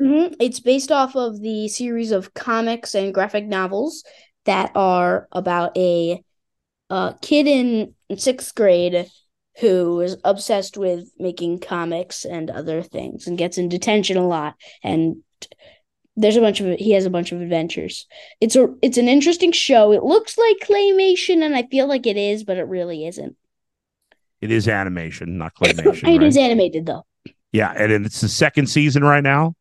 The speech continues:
Speaker 1: It is currently in the second season.
Speaker 2: There you go. Big Nate on Paramount Plus. That's the recommendation. Aaron, good job as always. We'll talk to you
Speaker 1: Wait.
Speaker 2: next time. Yes.
Speaker 1: Wait.
Speaker 2: Okay.
Speaker 1: Also, I
Speaker 2: Yes.
Speaker 1: recent-,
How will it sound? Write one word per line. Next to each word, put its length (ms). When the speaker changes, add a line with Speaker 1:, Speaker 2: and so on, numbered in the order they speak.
Speaker 1:
It 140
is 200
currently 340
in 60
the 60
second 280
season. 260
Speaker 2:
There 120
you 180
go. 200
Big 220
Nate 360
on 160
Paramount 460
Plus. 260
That's 220
the 80
recommendation. 600
Aaron, 280
good 160
job 280
as 140
always. 360
We'll 100
talk 260
to 60
you 60
Speaker 1:
Wait. 40
Speaker 2:
next 180
time. 240
Yes. 200
Speaker 1:
Wait. 160
Speaker 2:
Okay. 160
Speaker 1:
Also, 180
I 100
Speaker 2:
Yes. 80
Speaker 1:
recent-, 440